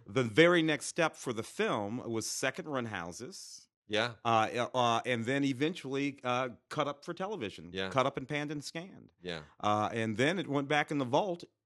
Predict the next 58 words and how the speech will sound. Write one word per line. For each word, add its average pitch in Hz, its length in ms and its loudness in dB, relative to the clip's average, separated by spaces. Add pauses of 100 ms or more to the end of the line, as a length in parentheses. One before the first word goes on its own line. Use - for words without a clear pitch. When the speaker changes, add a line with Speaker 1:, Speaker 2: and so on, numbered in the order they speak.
(100)
Speaker 1:
<coughs> - 440 2
you 196 300 2
know. 139 180 2
Speaker 2:
True. 156 240 -2 (480)
Speaker 1:
Unless 143 300 4
for - 160 -10
some 131 180 -2
particular 123 360 -6
re-, 123 120 -2 (140)
you 262 120 2
know, 247 40 -10 (100)
movie, 180 380 4
uh, 151 160 4
you, 147 220 0
t-, 131 280 -6
T 175 180 -6
V 156 120 -2
movie 131 240 0
nights 113 240 -2
and 127 80 -10
stuff 120 160 -6
like 123 140 -4
that. 156 120 -4
But 131 120 -12
the, 120 160 -2 (240)
now 135 440 0
there's 120 220 -4
so, 156 240 0
there 123 120 -6
are - 20 -12
too 190 180 -8
many 175 160 0
more 151 160 -2
pit - 240 -2
stops - 360 -4
along 107 260 -6
the 101 60 -6
way, 98 340 -6 (320)
uh, - 20 0
Speaker 2:
Very 101 140 -2
Speaker 1:
to 117 80 -4
let 117 100 2
Speaker 2:
true. 117 80 0
Speaker 1:
some 113 140 -4
film, 127 360 -2
uh, 104 380 -2
you 131 80 -8
know, 107 140 -6
hang 113 200 -8
around 107 200 -4
in 104 80 -10
theaters 131 340 -10
for 90 140 -12
a 90 40 -10
year 90 180 -10
and 85 140 -12
a 87 60 -12
half. 78 160 -14